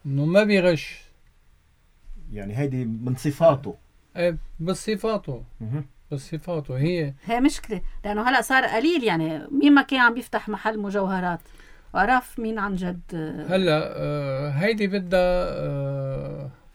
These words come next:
Speaker 3: هلأ بصفتك
Speaker 1: ت-،
Speaker 3: كمان بالنقابة.
Speaker 1: تنظيم. هلأ، آه، وللأسف نحن النقابة منا نقابة أوردر.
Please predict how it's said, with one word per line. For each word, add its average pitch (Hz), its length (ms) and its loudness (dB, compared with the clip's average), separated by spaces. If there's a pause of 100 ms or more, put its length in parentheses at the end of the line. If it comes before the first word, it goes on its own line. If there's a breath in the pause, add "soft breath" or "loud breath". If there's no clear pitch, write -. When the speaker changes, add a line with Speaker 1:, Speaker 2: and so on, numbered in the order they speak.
(180)
Speaker 3:
هلأ 208 200 0
بصفتك 240 520 -2
Speaker 1:
ت-، - 40 -10
Speaker 3:
كمان 254 380 6
بالنقابة. 202 420 8
Speaker 1:
تنظيم. 190 480 4 (100)
هلأ، 170 540 0
آه، 165 380 -2
وللأسف 220 720 0 (100)
نحن 214 260 -2
النقابة 185 1000 0
منا 185 420 2
نقابة 165 440 0
أوردر. 131 460 -4